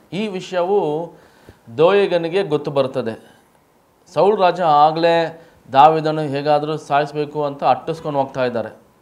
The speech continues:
ಅಟ್ಟಿಸ್ಕೊಂಡು ಹೋಗುವಂಥ ಸಮಯದಲ್ಲಿ ಈ ದೋಯಗನಿಗೆ ಸೌಲ್ ರಾಜನ ಹತ್ರ ಒಳ್ಳೆ ಹೆಸರು ಪಡಿ-, ಪಡೆಯಬೇಕು, ಆತನ ಹತ್ರದಿಂದ ಒಳ್ಳೆ, ಆ, ಆ, ಫೇವರ್ಸ್,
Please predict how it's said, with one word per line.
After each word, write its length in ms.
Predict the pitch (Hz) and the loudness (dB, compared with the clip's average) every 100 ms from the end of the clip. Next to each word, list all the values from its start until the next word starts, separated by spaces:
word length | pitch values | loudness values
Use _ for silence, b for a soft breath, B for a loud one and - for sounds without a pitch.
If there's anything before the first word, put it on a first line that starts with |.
| _ 135 | _ -6
ಅಟ್ಟಿಸ್ಕೊಂಡು 480 | - 175 - 156 | -6 -8 -8 -6
ಹೋಗುವಂಥ 300 | 147 147 143 | -4 -4 -8
ಸಮಯದಲ್ಲಿ 1000 | 139 139 135 147 139 139 143 165 143 - b b b b b - | -10 -8 -6 -4 -2 -4 -2 -6 -8 -12 b b b b b -10
ಈ 160 | 147 139 | -8 -4
ದೋಯಗನಿಗೆ 1000 | 135 170 175 160 156 156 175 156 139 120 | 0 2 2 -2 -4 -4 0 0 -2 -8
ಸೌಲ್ 340 | 143 156 170 | -4 -2 0
ರಾಜನ 320 | 151 147 143 | 0 -2 -6
ಹತ್ರ 180 | 139 160 | -8 -4
ಒಳ್ಳೆ 360 | 147 135 147 143 | -2 -2 0 0
ಹೆಸರು 300 | 139 160 160 | -2 -6 -6
ಪಡಿ-, 300 | 147 143 143 | -4 -4 -6
ಪಡೆಯಬೇಕು, 840 | 147 151 151 139 139 151 131 123 | -2 -2 0 -2 -2 -4 -4 -2
ಆತನ 260 | 135 147 143 | -4 -4 -6
ಹತ್ರದಿಂದ 420 | 143 151 143 147 | -6 -6 -4 0
ಒಳ್ಳೆ, 520 | 147 139 147 147 135 | 0 0 0 0 0
ಆ, 100 | 120 123 120 120 117 113 107 - b b - | 0 0 0 -2 -4 -6 -10 -16 b b -8
ಆ, 100 | 120 | -6
ಫೇವರ್ಸ್, 600 | - 165 190 165 - | 0 2 4 2 0